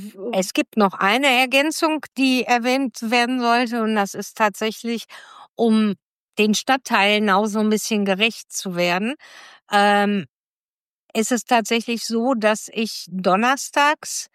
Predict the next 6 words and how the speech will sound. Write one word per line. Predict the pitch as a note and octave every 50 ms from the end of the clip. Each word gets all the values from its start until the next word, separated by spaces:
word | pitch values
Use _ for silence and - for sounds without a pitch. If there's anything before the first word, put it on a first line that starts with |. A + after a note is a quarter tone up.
| - - - - - - - _
äh, | - G#3+ A3+ A3+ A3 A3 A3 A3 A3 A3 G3+ -
von | - - - A3 G3+ G#3+
neun | G#3+ G#3 G#3 G#3 A3+ B3 A#3
bis | G3 F#3+ - - - - -
zwölf | - - G#3+ G#3 G#3 G#3+ A3 - -
Uhr, | - - A#3 A3+ A#3 A3+ A#3+ C4